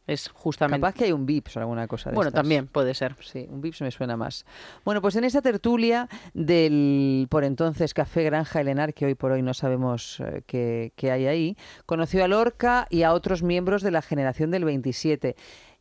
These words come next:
Speaker 2: En el mil novecientos veintiséis, ella misma funda el Liceo Club Femenino que dirigió María de Maeztu, la famosa María de Maeztu.
Speaker 1: Sí.
Speaker 2: Y allí Concha Méndez organizó recitales de Lorca, de Alberti y de otros, em,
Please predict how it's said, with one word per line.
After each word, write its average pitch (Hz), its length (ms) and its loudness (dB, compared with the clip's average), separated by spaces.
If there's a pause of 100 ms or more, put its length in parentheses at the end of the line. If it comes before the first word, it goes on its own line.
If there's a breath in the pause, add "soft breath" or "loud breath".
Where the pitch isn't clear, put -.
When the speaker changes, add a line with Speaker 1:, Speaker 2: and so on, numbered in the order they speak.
(120)
Speaker 2:
En 208 160 2
el 214 140 0
mil 285 160 4
novecientos 233 460 2
veintiséis, 226 800 2
ella 226 300 4
misma 185 340 0
funda 208 520 0
el 160 280 2
Liceo 240 560 2
Club 226 280 -2
Femenino 175 540 -2
que 175 160 -2
dirigió 151 380 0
María 180 480 2
de 170 100 2
Maeztu, 143 560 -2
la 120 100 -2
famosa 139 360 -2
María 147 260 0
de 156 60 0
Maeztu. 127 420 -4
Speaker 1:
Sí. 127 380 -8
Speaker 2:
Y 170 100 0
allí 196 240 2
Concha 247 300 2
Méndez 247 360 0 (260 loud breath)
organizó 175 540 2
recitales 208 840 0
de 156 100 2
Lorca, 196 480 2
de 160 100 2
Alberti 196 600 2
y 180 40 2
de 151 140 4
otros, 147 640 0
em, 120 560 -2